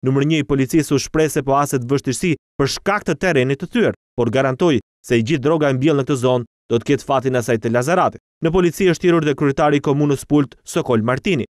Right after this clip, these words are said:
Operacioni është shtrirë në komunat e thella të Shllakut, Shoshit, Pultit dhe Temalt Dukagjinit. Në aksionin antikanabis janë angazhuar forcet e policisë së Shkodrës, të ndërhyrjes së shpejtë dhe repartit Renea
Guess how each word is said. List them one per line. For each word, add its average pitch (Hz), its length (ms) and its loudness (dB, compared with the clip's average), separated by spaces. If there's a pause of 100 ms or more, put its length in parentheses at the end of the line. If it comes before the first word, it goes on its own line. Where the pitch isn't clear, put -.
(160)
Operacioni 190 480 0
është - 120 -4
shtrirë 180 260 0
në 131 100 0
komunat 147 360 0
e 135 60 -6
thella 160 260 0
të 113 120 -6
Shllakut, 160 440 -2 (240)
Shoshit, 165 460 0 (200)
Pultit 151 360 2 (260)
dhe 127 140 2
Temalt 131 420 0
Dukagjinit. 127 540 0 (240)
Në 117 80 0
aksionin 135 320 0
antikanabis 131 640 0
janë 127 100 -2
angazhuar 131 340 2
forcet 143 320 0
e 123 80 -2
policisë 131 400 -2
së 117 120 -4
Shkodrës, 160 360 0 (240)
të 123 100 -2
ndërhyrjes 143 380 2
së 135 120 -2
shpejtë 160 300 0 (200)
dhe 123 100 2
repartit 147 460 -2
Renea 165 300 0